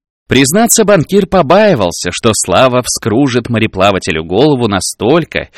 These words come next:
что путешественник возомнит себя настоящим богом на земле и забудет о былых привязанностях.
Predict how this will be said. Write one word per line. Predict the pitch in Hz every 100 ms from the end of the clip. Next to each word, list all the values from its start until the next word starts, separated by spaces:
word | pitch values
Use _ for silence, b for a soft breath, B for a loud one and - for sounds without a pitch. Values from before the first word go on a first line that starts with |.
| B
что | - -
путешественник | 120 120 117 - 110 - 107 104 98
возомнит | 107 104 92 98 107
себя | - 101 98
настоящим | 101 - 117 95 87 - 117 98
богом | 98 85 87
на | 90
земле | 92 127 170 190 B B
и | -
забудет | 185 165 117 127 165 180
о | 185
былых | 139 90 95
привязанностях. | - 127 101 78 80 82 - - 80